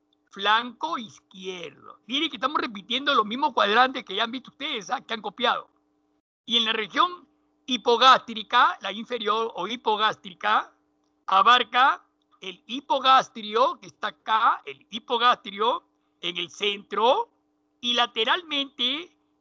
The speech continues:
las fosas ilíacas derecha y fosa ilíaca izquierda. Son los tres, tres en romano. Eh, chicos, no te olvides, estas nueve zonas, ¿no? Tres, seis y nueve son las zonas que ustedes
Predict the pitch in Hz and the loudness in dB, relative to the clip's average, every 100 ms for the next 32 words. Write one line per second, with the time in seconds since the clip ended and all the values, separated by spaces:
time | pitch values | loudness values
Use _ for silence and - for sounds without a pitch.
0 | - 226 - - 240 - 262 208 202 226 | -4 -2 -2 -2 -2 0 -4 -6 -4 -2
1 | 233 226 208 185 185 226 240 - 285 349 | -2 -4 -4 -8 -10 -8 -10 -4 -2 -2
2 | - _ _ _ _ 165 139 226 226 190 | -6 _ _ _ _ -16 -4 -4 -4 -10
3 | 175 214 220 302 247 127 - _ 151 131 | -6 -6 -4 -6 -8 -14 -20 _ -14 -14
4 | 95 - _ _ _ 196 180 - 226 220 | -14 -18 _ _ _ -8 -8 -6 -8 -6
5 | 233 240 208 - 170 131 110 _ _ _ | -8 -10 -8 -8 -6 -6 -8 _ _ _
6 | _ _ _ _ _ _ _ _ _ _ | _ _ _ _ _ _ _ _ _ _
7 | 127 117 233 208 294 392 - _ _ _ | -20 -10 -8 2 4 4 0 _ _ _
8 | _ 214 240 240 220 233 240 190 139 - | _ -4 0 0 0 -2 -4 -6 -16 -8
9 | 226 214 202 233 262 240 262 254 156 175 | -6 -4 -2 2 2 4 4 4 2 -4
10 | 247 - 226 233 269 294 - _ - 202 | -4 -4 0 2 2 -2 -10 _ -6 2
11 | 247 285 247 _ 185 180 226 247 247 339 | 2 2 -8 _ -20 -10 -4 -4 -4 -8
12 | - _ _ _ - 359 330 202 269 262 | -12 _ _ _ -4 -2 -2 0 0 0
13 | 247 233 - - 320 247 269 294 | -2 -8 -10 -4 -4 -2 -6 -8